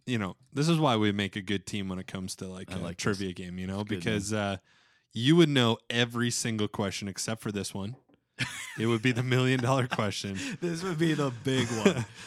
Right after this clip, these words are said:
Speaker 2: Yeah.
Speaker 1: And, and I'd come in with <laughs> no knowledge of anything we just talked about the entire show,
Speaker 2: <laughs>
Speaker 1: but I'd answer Doug Gilmour and we'd win.
Speaker 2: <laughs> That's amazing.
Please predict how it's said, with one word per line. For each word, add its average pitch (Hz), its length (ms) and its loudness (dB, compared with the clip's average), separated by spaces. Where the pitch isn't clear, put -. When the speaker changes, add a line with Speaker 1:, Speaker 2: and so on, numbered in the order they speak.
Speaker 2:
Yeah. 95 220 -4
Speaker 1:
And, 120 380 2
and 120 160 2
I'd 123 180 4
come 131 200 2
in 110 180 2
with 107 160 0
<laughs> - 100 -8
no 180 220 10
knowledge 151 380 8
of 123 100 0
anything 180 420 6
we 131 100 6
just 117 200 0
talked 117 260 4
about 110 220 0
the 104 120 -4
entire 120 360 2
show, 95 360 -4
Speaker 2:
<laughs> - 360 -14
Speaker 1:
but 110 100 0
I'd 107 160 4
answer 107 280 -2
Doug 98 220 -4
Gilmour 98 340 -4
and 95 80 -4
we'd 92 180 -4
win. 98 260 -6
Speaker 2:
<laughs> - 420 -14
That's - 320 -8
amazing. 87 500 -8